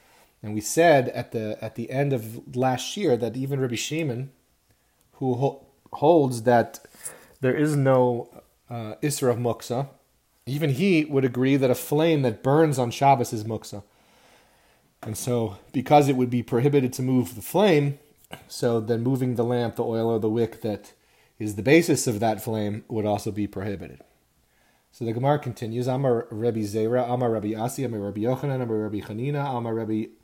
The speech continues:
Romanos. And Rabbi, Rabbi, so Rabbi Romanos says that Rebbe, Rabbi Yehuda Nasi,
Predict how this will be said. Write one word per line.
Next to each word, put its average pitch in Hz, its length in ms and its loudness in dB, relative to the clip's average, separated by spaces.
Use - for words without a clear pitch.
Romanos. 107 760 -2
And 107 120 -14
Rabbi, 110 200 -8
Rabbi, 117 300 -6
so - 200 -6
Rabbi 110 200 -2
Romanos 123 400 0
says 117 320 -4
that 117 140 -6
Rebbe, 131 480 0
Rabbi 117 220 -6
Yehuda 127 280 -2
Nasi, 117 500 -6